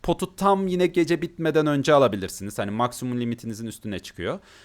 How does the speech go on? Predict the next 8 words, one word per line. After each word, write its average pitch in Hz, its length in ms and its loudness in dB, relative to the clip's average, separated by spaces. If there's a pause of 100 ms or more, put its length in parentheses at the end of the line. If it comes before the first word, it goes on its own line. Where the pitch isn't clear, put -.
(160)
Mavi 247 440 4
pot 214 300 2
ve 233 80 0
mor 214 320 2
pot 208 160 0
alabiliyoruz 147 640 2
biz. 92 180 -10
Nereden? 123 480 0